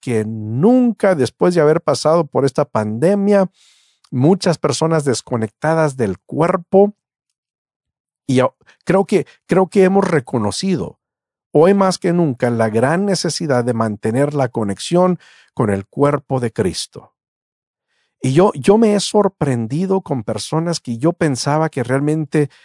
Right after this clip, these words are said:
estaban firmes en el Señor, pero durante esta pandemia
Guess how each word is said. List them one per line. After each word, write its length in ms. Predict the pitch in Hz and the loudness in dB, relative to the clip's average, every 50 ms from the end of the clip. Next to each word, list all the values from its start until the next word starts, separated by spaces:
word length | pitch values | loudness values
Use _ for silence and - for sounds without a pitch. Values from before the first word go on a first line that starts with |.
| _ _ _ | _ _ _
estaban 340 | - - - 135 139 139 117 | -8 -4 -2 0 0 0 -2
firmes 600 | - - - - 170 190 170 165 175 165 143 - | -6 -10 -10 -2 -2 -2 0 0 0 -2 -2 -2
en 100 | 135 120 | -4 -4
el 80 | 110 107 | -6 -6
Señor, 400 | - 113 110 123 151 170 175 - | -6 -6 -4 0 0 0 0 0
pero 360 | 165 139 131 120 110 104 - _ _ _ _ _ _ _ _ _ | -2 -2 0 -2 -4 -4 -8 _ _ _ _ _ _ _ _ _
durante 380 | 143 127 120 120 113 - 147 | 0 0 0 0 0 -2 -4
esta 160 | 135 - - | -2 -2 -4
pandemia 680 | - - 123 120 113 110 131 131 135 135 139 131 135 | -4 -2 -2 -2 0 0 0 0 0 -2 -4 -6 -6